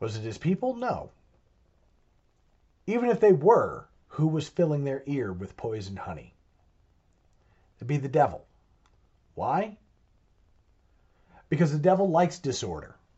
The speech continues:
What does this whole thing bring? You got Kanye, Kanye, who's basically right now disorder incarnate,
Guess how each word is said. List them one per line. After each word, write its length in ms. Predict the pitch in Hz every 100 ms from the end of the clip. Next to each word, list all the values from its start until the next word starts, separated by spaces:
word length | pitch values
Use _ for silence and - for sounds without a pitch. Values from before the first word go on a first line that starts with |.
| -
What 180 | 147
does 140 | 233 214
this 160 | 220
whole 200 | - 190
thing 260 | 185 185 151
bring? 320 | 127 117 65 - _ _ - - -
You 100 | 127
got 160 | 123
Kanye, 600 | - 160 208 208 196 226 - -
Kanye, 400 | - 196 269 196
who's 220 | 139 139 117
basically 520 | 147 196 185 151 143
right 220 | 127 139
now 200 | 123 127
disorder 560 | 123 123 139 139 135 110
incarnate, 640 | 110 104 - 143 82 -